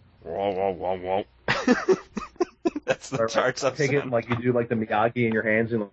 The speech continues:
Speaker 2: minute, you know? Like, like in the Far Side cartoon where God's making snakes.
Speaker 1: Mm-hmm.
Speaker 2: He's like, "Man, these things are easy." You gotta do that with it before you, before you hand it over to the bird.
Speaker 1: There you go. <laughs>
Speaker 2: I like the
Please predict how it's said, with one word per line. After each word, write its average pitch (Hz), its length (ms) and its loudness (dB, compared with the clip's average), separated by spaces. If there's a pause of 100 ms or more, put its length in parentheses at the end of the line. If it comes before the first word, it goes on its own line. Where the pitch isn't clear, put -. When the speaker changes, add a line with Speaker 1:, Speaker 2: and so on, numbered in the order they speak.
(500)
Speaker 2:
minute, 127 260 0
you 123 140 2
know? 110 260 2 (880)
Like, 123 320 0 (100)
like 127 160 2
in 123 60 4
the 117 60 2
Far 120 180 2
Side 139 240 0
cartoon 147 400 2
where 120 140 2
God's 104 400 2
making 110 460 2
snakes. 107 520 -2 (340)
Speaker 1:
Mm-hmm. 110 180 -2
Speaker 2:
He's 120 100 4
like, 131 120 0
"Man, 240 200 2
these 208 140 0
things 170 180 2
are 170 100 2
easy." 131 360 0 (960)
You 113 100 2
gotta 101 80 4
do 98 100 2
that 92 220 2
with 110 140 0
it 113 80 2
before 113 280 0
you, 113 120 0 (200)
before 113 180 2
you 104 60 4
hand 107 160 2
it 104 60 2
over 107 160 0
to 110 80 0
the 107 80 4
bird. 113 320 0 (420)
Speaker 1:
There 123 160 2
you 87 80 -6
go. 85 240 -8 (400)
<laughs> 427 100 2 (1500)
Speaker 2:
I 123 60 -2
like 120 240 0
the 107 180 0